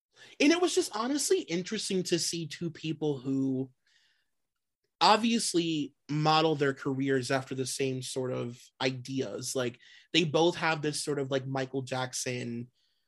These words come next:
Madonna kind of idea of what it means to be a pop star.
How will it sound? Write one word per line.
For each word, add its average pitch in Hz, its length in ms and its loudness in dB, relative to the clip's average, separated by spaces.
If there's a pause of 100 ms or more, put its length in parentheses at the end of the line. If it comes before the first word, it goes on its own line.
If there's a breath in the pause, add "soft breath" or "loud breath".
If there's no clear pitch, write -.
(100)
Madonna 123 1080 -2 (360)
kind 160 200 0
of 143 80 0
idea 135 480 0
of 127 100 -2
what 131 100 2
it 123 100 -6
means 127 240 -6
to 135 60 -10
be 123 100 -6
a 131 60 -6
pop 160 300 0
star. 113 480 -4